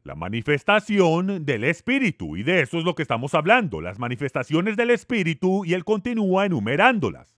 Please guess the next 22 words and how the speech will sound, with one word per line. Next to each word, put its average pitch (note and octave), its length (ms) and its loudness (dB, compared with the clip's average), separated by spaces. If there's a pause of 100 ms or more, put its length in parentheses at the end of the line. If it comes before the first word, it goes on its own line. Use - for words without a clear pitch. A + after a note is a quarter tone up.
Hablar C#3+ 440 -2
en F#3+ 180 0
lenguas, F#3+ 520 2
interpretación D#3+ 680 -2
de F#3 120 2
lenguas, F#3+ 500 0
profecía, E3+ 760 0
palabra E3 340 0
de F#3 120 2
ciencia, F#3+ 460 2
palabra E3 320 0
de G3+ 120 -2
sabiduría, E3 580 0
discernimiento E3 640 -2
de F#3 40 0
espíritus, G3 560 -4
fe, F3+ 160 2
milagros G#3 680 2
y A3+ 140 -2
dones G3 540 2
de E3+ 160 2
sanidad. D3+ 800 0